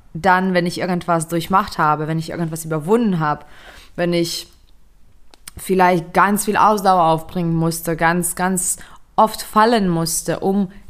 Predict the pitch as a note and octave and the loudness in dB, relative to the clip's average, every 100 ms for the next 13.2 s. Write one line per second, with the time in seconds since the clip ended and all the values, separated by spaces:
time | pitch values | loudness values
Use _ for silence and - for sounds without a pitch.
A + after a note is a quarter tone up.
0 | - F#3 F3 - G3 F#3 E3+ D#3 E3 F#3 | -2 -2 -2 -2 0 0 -2 -4 -4 -4
1 | F3+ - D3+ D3+ D3+ F3 D#3+ D#3+ E3 F3 | -4 -6 -6 -4 -4 -4 0 2 2 0
2 | F3 G#3+ A#3 E3+ - D3+ C#3 C3+ - - | 0 2 0 -2 -4 -6 -8 -12 -20 -14
3 | - F#3 F3+ D4+ E4+ - A3+ A3 G#3 F#3+ | -4 2 4 4 2 2 0 2 0 2
4 | F#3 A3 A3+ A3 - - - A3 A#3 A#3 | 2 2 -2 -8 -8 -18 -8 -2 0 0
5 | - - - - - A3 A3+ G3 F#3 C4 | -2 -8 -18 -14 -2 2 2 2 0 -2
6 | - D#3+ C#3+ D3+ F3 F3 - A3 - F3+ | 0 2 2 0 -2 0 2 2 0 -6
7 | D#3 D#3 - - - - F3 F3 E3+ E3+ | -4 -6 -10 -18 -18 0 4 4 4 2
8 | F3 - G3 F#3+ F#3 F#3+ E3 G#3 A#3+ - | 0 -2 0 2 2 2 2 4 4 2
9 | F#3+ F3 - - B3+ C4 D#3 C#3+ - - | -2 -2 -2 -2 -2 -2 -6 -8 -12 -20
10 | - - - - - - - - G3 G3+ | -20 -20 -18 -20 -20 -20 -20 -2 2 2
11 | F#3+ F#3 F3+ F3 E3+ A3+ D4 - - G3+ | 2 2 2 -2 2 4 2 0 -6 -6
12 | - E3 E3 E3+ E3+ D#3+ D#3+ D3 D#3+ D#3+ | -4 -2 0 0 0 -4 -6 -6 -6 -6
13 | - C#3 | -8 -10